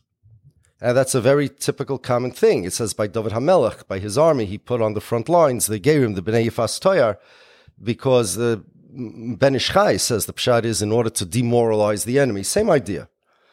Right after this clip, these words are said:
It's demoralizing. So people get the Americans, uh, Jews get demoralized by them, and they consider them traitors. The,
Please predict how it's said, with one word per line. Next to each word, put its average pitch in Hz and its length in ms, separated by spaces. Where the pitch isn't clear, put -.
It's - 320
demoralizing. 123 840
So - 600
people 196 300
get 156 280
the 139 140
Americans, 127 800
uh, 92 160
Jews 123 480
get 113 160
demoralized 107 800
by 98 180
them, 107 360
and 123 160
they 101 200
consider 98 460
them 95 140
traitors. 110 540
The, 98 180